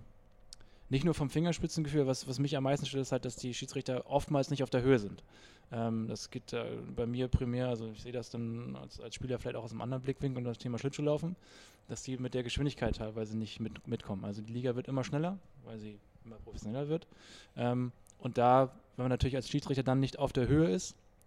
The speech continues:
und es nur aus, was weiß ich, sieben Meter Entfernung sieht und nicht aus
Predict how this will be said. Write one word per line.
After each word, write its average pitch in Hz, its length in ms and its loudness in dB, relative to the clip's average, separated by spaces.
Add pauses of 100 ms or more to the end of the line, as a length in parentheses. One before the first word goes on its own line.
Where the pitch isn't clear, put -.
und 131 260 -2
es - 140 -6
nur 135 220 -2
aus, 131 360 -2 (500)
was 120 140 -6
weiß 127 60 -8
ich, - 320 -12
sieben 139 220 0
Meter 147 200 6
Entfernung 143 360 0
sieht 147 180 -2
und 127 80 -2
nicht 127 160 -4
aus - 240 -6